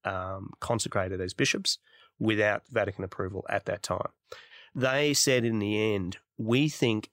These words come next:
our communities will die if we do not accept this." Jin Lucian in Shanghai, when he came out in the eighties, uh, after prison and everything like that,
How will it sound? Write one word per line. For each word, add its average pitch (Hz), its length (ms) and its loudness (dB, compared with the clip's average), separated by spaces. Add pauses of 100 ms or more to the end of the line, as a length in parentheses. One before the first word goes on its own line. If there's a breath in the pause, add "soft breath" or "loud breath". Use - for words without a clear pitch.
our 110 200 2
communities 104 680 -2
will 101 160 -4
die 104 320 2
if 104 140 -2
we 113 80 -2
do 110 100 0
not 107 180 0
accept - 300 -2
this." - 300 -6 (680 soft breath)
Jin 131 260 4
Lucian 123 680 4
in - 180 -2
Shanghai, 123 400 0
when 101 120 0
he 104 40 -2
came 101 200 -2
out 101 220 0 (100)
in 104 180 -2
the 98 140 -2
eighties, 110 680 0
uh, - 340 -4
after 107 240 0
prison 110 380 0
and 98 100 0
everything 104 280 -2
like 98 180 -2
that, 120 240 -2